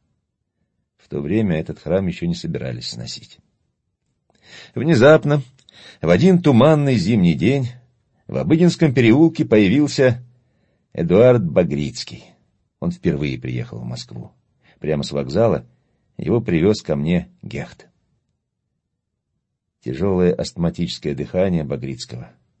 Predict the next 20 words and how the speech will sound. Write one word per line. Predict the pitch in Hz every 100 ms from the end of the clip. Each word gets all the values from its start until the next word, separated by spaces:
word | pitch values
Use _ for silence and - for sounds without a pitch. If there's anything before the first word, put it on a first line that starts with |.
| _ _ _ -
влажное | 58 76 87 76 76 73
хрипение | 73 73 80 82 71 67
его | 67 71 64 -
голоса | 62 87 110 87 - 64 - _ _
и | -
смущённый | - 85 - 92 80 73
смех | - 80 113 - _ _ _ _ _
сразу | - - 117 127 117
напомнили | 110 95 104 98 87
Одессу | 82 69 62 123 120 - 78 - _ _ _ _ _ _ _ _
и | -
редакцию | 78 65 76 - 69 60
«Моряка». | 64 60 - 123 123 _ _ _ _ _ _ _ _ _ _ _ _ _ _ - - -
Багрицкий, | - 92 90 165 127 - 151 123
расстёгивая | - 82 - 131 131 117 110
зелёную | 92 95 92 85
бекешу, | 76 73 131 127 120 - _ _ _ _
сказал, | - 76 71 110 107 - _ _ _ _
как | 85
бы | 73 78